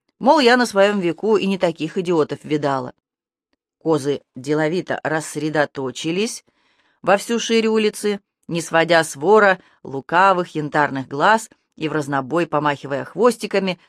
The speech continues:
в ожидании его следующего хода. Жар разочарованно выпрямился, посмотрел на Алька. «Ну что дальше?» И тут козы подло пошли на прорыв, обходя вора с обеих сторон.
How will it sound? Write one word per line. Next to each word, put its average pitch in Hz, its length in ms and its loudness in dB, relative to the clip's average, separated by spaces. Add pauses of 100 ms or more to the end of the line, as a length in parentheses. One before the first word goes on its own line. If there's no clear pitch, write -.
в 170 100 -4
ожидании 165 600 0
его 147 220 -2
следующего 151 680 -4
хода. 131 420 -8 (720)
Жар 170 440 2
разочарованно 156 720 -2
выпрямился, 151 680 -4 (300)
посмотрел 175 540 0
на 143 240 0
Алька. 135 300 -8 (280)
«Ну 240 180 0
что 156 240 -2
дальше?» 139 500 -4 (640)
И 131 100 -10
тут 247 320 -4
козы 170 420 0
подло 151 420 -2
пошли 147 360 -4
на 165 120 -6
прорыв, 143 560 -4 (380)
обходя 202 520 2
вора 180 280 2
с 156 100 -12
обеих 151 340 -2
сторон. 147 500 -6